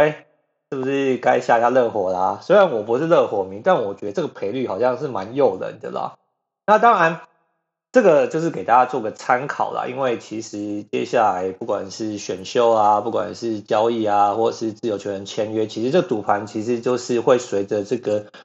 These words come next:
球员异动也有所异动啦。只是说，如果你现在，然后有点闲钱，然后这个小赌怡情的话，其实我觉得有几个，就比如说像热火一赔十五这种赔率，真的是，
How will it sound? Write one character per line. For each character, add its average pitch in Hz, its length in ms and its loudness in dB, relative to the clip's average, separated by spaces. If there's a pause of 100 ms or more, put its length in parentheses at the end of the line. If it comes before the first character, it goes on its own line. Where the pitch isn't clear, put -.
(120)
球 113 160 0
员 113 140 0
异 131 120 2
动 120 220 2
也 101 220 0
有 107 160 2
所 107 180 -2
异 123 220 -4
动 101 220 2
啦。 - 180 -6
只 113 140 -4
是 156 120 4
说， 165 360 6 (360)
如 180 200 6
果 190 180 6
你 110 160 -6
现 143 260 2
在， 117 320 6
然 104 80 -2
后 123 140 4
有 117 100 0
点 113 180 -2
闲 110 260 -4
钱， 101 300 -2
然 98 100 -4
后 104 360 0 (340)
这 - 80 -6
个 92 200 -4
小 123 220 4
赌 131 180 0
怡 117 140 0
情 113 240 -8
的 107 120 2
话， 110 260 4
其 120 180 -4
实 135 140 -2
我 98 180 0
觉 98 160 -8
得 104 360 0
有 117 200 -2
几 117 200 -6
个， 95 420 -2 (240)
就 113 80 -8
比 113 80 -6
如 101 60 -6
说 110 100 -2
像 107 140 -2
热 113 180 2
火 98 160 -2
一 120 80 -6
赔 104 180 -2
十 104 180 -6
五 101 140 -4
这 123 100 0
种 101 120 -2
赔 95 220 -4
率， 110 180 -2
真 110 120 -4
的 107 120 -4
是， 104 320 -8